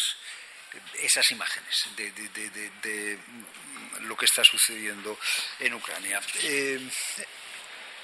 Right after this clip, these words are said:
eh, ha dicho, eh, Monseñor Golnisch que, eh, sin cristianos el Líbano no existiría. Eh, quiero empezar por el Líbano,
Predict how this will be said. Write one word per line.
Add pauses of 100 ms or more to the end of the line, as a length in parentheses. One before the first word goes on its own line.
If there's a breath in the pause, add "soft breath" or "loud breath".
eh, (360)
ha
dicho, (100)
eh,
Monseñor
Golnisch
que, (640 loud breath)
eh,
sin
cristianos
el
Líbano
no
existiría. (680 loud breath)
Eh,
quiero
empezar
por
el
Líbano,